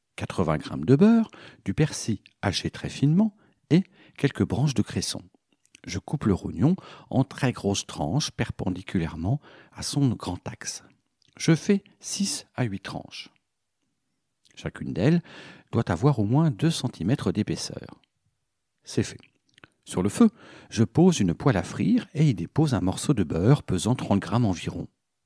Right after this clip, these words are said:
Le beurre fond, il fume. Je pose les tranches dans la poêle et fais une flamme très forte. Rapidement, la face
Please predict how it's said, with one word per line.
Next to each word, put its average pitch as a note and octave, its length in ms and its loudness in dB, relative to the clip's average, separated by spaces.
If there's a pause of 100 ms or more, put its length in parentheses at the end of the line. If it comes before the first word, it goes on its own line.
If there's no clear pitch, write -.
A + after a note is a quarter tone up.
(120)
Le - 160 -14
beurre - 240 -4
fond, G#3+ 240 2 (260)
il F#2+ 160 -6
fume. - 260 0 (760)
Je - 120 -10
pose B2+ 320 2
les D2+ 80 -2
tranches - 480 0
dans - 100 -6
la - 120 -8
poêle G3 320 6 (580)
et C3 80 4
fais - 160 0
une G#2+ 160 6
flamme C3+ 320 0 (220)
très A#2+ 260 0
forte. - 480 -6 (340)
Rapidement, D#3 520 6 (300)
la A#2+ 120 6
face - 320 -2